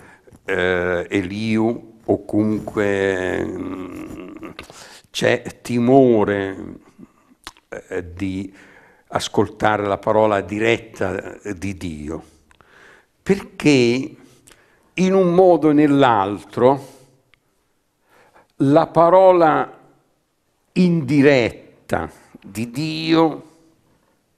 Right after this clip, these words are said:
non ci scuote, non ci mette tanto in crisi. Sì, magari è, ehm, spettacolare, è così, colpisce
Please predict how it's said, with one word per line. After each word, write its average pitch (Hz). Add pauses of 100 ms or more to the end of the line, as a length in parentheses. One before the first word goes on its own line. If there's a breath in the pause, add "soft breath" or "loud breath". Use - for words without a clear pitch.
(1200)
non 123
ci 101 (880 loud breath)
scuote, -
non 131
ci -
mette 113
tanto 98
in 92
crisi. 90
Sì, 127
magari 104 (600 loud breath)
è, 135
ehm, 104
spettacolare, 110
è 107
così, 113
colpisce 117